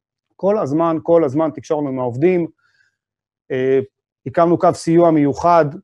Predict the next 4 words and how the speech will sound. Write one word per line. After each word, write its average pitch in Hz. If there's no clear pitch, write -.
אנונימי, 156
להתייעצות, 131
לתמיכה 139
רגשית, 151